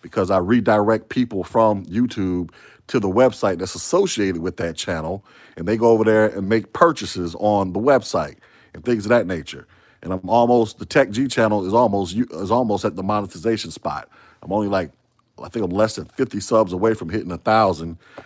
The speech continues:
or something like that. But regardless, even though I'm not monetized on YouTube over there, I still get money off the site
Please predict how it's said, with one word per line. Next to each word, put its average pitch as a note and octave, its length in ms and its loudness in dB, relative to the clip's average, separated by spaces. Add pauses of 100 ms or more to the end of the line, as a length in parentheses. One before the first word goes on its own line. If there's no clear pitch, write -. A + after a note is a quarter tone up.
(100)
or D#2+ 80 -16
something G#2 300 0
like E2+ 180 -6
that. F2 300 -4
But F2 260 -6 (1120)
regardless, G#2 720 4 (720)
even A2+ 180 0
though A#2 120 6
I'm A2 80 2
not A2+ 180 4
monetized A2 640 2
on F#2 160 -4
YouTube G#2 420 -2
over E2+ 200 -4
there, E2+ 380 -6 (280)
I G2 60 0
still A2 240 0
get G2+ 260 0 (100)
money G#2 420 2
off G2 280 2
the - 80 -16
site A2+ 460 2